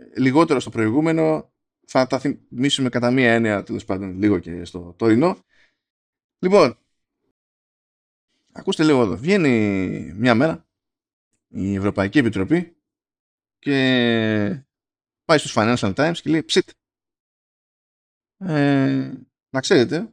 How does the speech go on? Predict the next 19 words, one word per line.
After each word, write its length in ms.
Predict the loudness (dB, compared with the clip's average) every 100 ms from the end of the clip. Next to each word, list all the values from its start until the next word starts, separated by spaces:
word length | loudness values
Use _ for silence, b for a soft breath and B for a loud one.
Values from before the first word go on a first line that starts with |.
| _
ότι 1160 | -10 -6 -2 0 2 0 -4 -6 -12 -14 -16 -8
μάλλον 360 | 0 2 2 0
θα 260 | -2 -2
κινηθούμε 840 | -4 -4 -2 -2 0 0 0 -2 -2
ενάντια 1120 | -2 0 2 0 0 -4 -6 -8 -18 -20 _
στην 240 | -6 -2
Apple 180 | -2 -2
για 220 | -4 -2 0
παραβίαση 720 | 2 2 2 -2 -4 -6 -4
του 100 | 0
D 40 | 2
M 140 | 2
A». 160 | 0 -6 _ _ _ _ _ _ _ _ _ _ _ _ _ _ _
Αυτό 260 | -8 0 0
είναι 120 | 2
κλασικό 340 | 0 0 -2
χούι 260 | 2 4 4
που 120 | 2
έχει 220 | 0 0